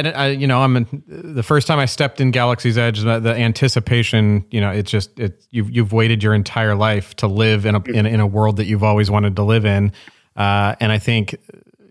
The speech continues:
I think for non-nerds, it's a little bit difficult to, to figure it all out. I don't know that they care as much as I care. I don't know if they care as much as Scott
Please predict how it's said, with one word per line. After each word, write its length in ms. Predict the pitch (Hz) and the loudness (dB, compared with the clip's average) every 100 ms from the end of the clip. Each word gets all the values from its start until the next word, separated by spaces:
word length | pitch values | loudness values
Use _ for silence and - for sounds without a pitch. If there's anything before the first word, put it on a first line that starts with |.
| _ _ 120 | _ _ -6
I 80 | 123 | -2
think 240 | 143 135 | 0 0
for 120 | 139 | 2
non-nerds, 920 | 120 120 123 135 139 120 113 113 113 - | 2 2 2 2 4 4 2 0 -4 -4
it's 140 | 110 | -2
a 40 | 117 | 0
little 220 | 113 117 | 0 0
bit 180 | 117 117 | 0 -2
difficult 580 | 113 120 - 113 110 - | -2 -2 0 0 0 -2
to, 160 | 110 | -4
to 140 | - 107 | -2 -4
figure 360 | - 113 113 | -2 0 2
it 80 | 110 | 2
all 160 | 110 110 | 2 2
out. 180 | 101 98 | 2 0
I 60 | |
don't 160 | 104 107 | 0 2
know 120 | 110 | 2
that 120 | 104 | 0
they 100 | 104 | -2
care 300 | - - 117 | -4 -2 2
as 120 | 104 | 2
much 200 | 104 98 | 2 0
as 100 | 104 | 0
I 140 | 101 98 | 0 0
care. 240 | - 101 | -2 0
I 40 | 104 | 2
don't 120 | 107 | 0
know 60 | |
if 80 | 101 | 0
they 100 | 104 | -2
care 240 | - 117 110 | -2 0 2
as 100 | 101 | 0
much 160 | 98 | -2
as 100 | 101 | -4
Scott 320 | - 104 98 | -2 -2 -2